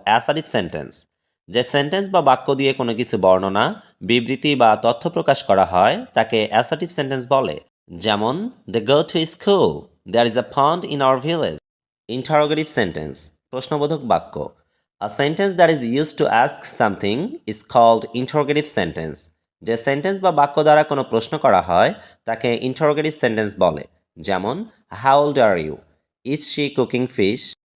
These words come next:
ইম্পারেটিভ সেন্টেন্স, অনুজ্ঞাসূচক বাক্য। A sentence that expresses an order, advice, request, proposal, prohibition, et cetera is called an imperative sentence। যে সেন্টেন্স বা বাক্য দ্বারা কোনো আদেশ, উপদেশ,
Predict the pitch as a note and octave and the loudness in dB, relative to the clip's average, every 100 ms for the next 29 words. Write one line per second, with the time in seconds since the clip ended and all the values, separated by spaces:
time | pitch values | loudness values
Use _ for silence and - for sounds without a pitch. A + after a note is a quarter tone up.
0 | _ A2+ C3+ C3+ C#3+ C#3+ D3 - F#2+ E2+ | _ -12 -10 0 2 2 -2 -2 -2 -4
1 | D#2 D#2 - _ G2+ A#2+ B2+ C#3+ D3 D3+ | -8 -10 -16 _ -12 -6 -2 -2 -4 -8
2 | A#2 F2 - - C#2+ - _ _ - G2+ | 0 -2 0 -8 -8 -12 _ _ -6 -4
3 | - D3 E3+ G#3 F3+ D3 A#2+ - - C#3+ | 0 0 0 -2 2 2 2 -4 0 2
4 | D#3+ E3+ F3 - - G#2 A2 B2+ A#2 F#2+ | 2 -2 -4 -4 -2 0 2 2 2 0
5 | D3 - - F#2+ F2+ G2+ F#2 F#2 D3+ - | -2 -8 -4 -4 0 2 4 2 -2 -12
6 | _ - G2+ - G#2+ F#2+ C3+ - _ _ | _ -8 -8 -4 0 2 2 -2 _ _
7 | B2+ B2 A#2 F2 F2+ B2 F#3+ - _ B2 | -10 -4 -4 0 2 2 0 -10 _ -10
8 | C#3 C#3 F#2+ - G2 B2 G3 - A#2+ C#3+ | -8 -6 -6 -6 -6 -6 -10 -12 -10 -10
9 | - F2 - F#2 C3 - _ A2+ - - | -10 -10 0 0 0 -4 _ -14 -10 0
10 | B2+ C3 A#2+ G#2 G2 G#2+ G#2+ A#2+ A#2+ A#2 | 2 2 0 -2 -2 -4 -2 0 0 -4
11 | - C#3+ - D#2 C#2 - _ _ F#2 B2 | -6 -8 -6 -10 -12 -18 _ _ -4 -2
12 | - D#3+ E3+ G#3+ G#3 F3+ C#3+ C#3+ D3+ D3 | 2 0 2 -4 0 2 2 2 2 4
13 | C#3+ C#3+ C3 G2+ F#2+ F2+ A#2+ F#3 - - | 4 2 -2 2 0 2 -2 -4 -12 -10
14 | A2 A2+ G2+ G2+ D#3+ - | -4 -2 0 2 0 -4